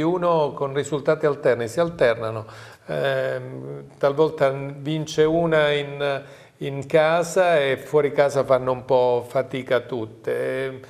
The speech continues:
Eh, vediamo, fino alla fine c'è ancora la possibilità matematica di accedere ai playoff. Non so quanto le due squadre, l'M T e la Coveme, eh, di San Lazzaro, riescano a raggiungere questo obiettivo, che potrebbe essere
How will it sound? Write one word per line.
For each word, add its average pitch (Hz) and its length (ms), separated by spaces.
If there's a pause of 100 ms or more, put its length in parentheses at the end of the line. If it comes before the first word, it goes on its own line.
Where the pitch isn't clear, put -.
(380)
Eh, - 140
vediamo, 156 1200
fino 160 280
alla 160 160
fine 175 340
c'è 165 160
ancora 156 380
la 156 100
possibilità 151 720
matematica 151 640
di 139 100
accedere 139 600 (280)
ai 151 180
playoff. 165 580
Non 143 220
so 156 160
quanto 139 300
le 139 120
due 131 140
squadre, 139 420
l'M 127 300 (140)
T - 60
e 131 340
la 117 200
Coveme, 123 640 (360)
eh, 131 360
di 131 100
San 143 300
Lazzaro, 143 500
riescano 127 680
a 123 100
raggiungere 127 640
questo 127 320
obiettivo, 135 600
che 131 100
potrebbe 131 420
essere 127 500